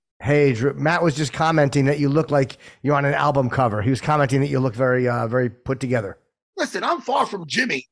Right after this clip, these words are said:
Speaker 2: but I'm telling you right now, you're a good-looking man. <laughs> Sorry, Jimmy.
Speaker 1: Wait a second. I, I, I think that I'm being used as the ugly barometer in this conversation.
Speaker 2: You look great, Drew. Get that out. Get that out of the thing there,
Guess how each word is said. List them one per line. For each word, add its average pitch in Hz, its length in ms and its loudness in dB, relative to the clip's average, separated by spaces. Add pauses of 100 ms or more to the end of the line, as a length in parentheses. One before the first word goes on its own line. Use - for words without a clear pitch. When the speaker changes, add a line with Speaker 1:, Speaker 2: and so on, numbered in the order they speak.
(120)
Speaker 2:
but 185 80 0
I'm 277 160 0
telling 269 260 0
you 240 120 0
right 226 140 0
now, 247 140 2
you're 214 200 2
a 170 40 -2
good-looking 208 380 -4
man. 208 240 0
<laughs> 247 80 -20
Sorry, 170 240 -4
Jimmy. - 260 -16 (120)
Speaker 1:
Wait 175 200 6
a 147 60 6
second. 135 280 2
I, 170 180 2 (160)
I, 175 80 2
I 175 140 2
think 190 240 2
that 180 100 4
I'm 175 160 4
being 165 200 6
used 160 200 6
as 139 80 2
the 156 140 2
ugly 156 280 4
barometer 151 540 4
in 143 80 4
this 139 160 2
conversation. 143 840 0 (480)
Speaker 2:
You 247 160 -2
look 269 160 0
great, 226 380 0
Drew. 156 420 -8
Get 240 160 -4
that 220 140 -2
out. 208 220 -4
Get 269 120 -6
that 285 180 -2
out 240 120 -6
of 220 60 -12
the 208 120 -6
thing 180 240 -8
there, 147 260 -12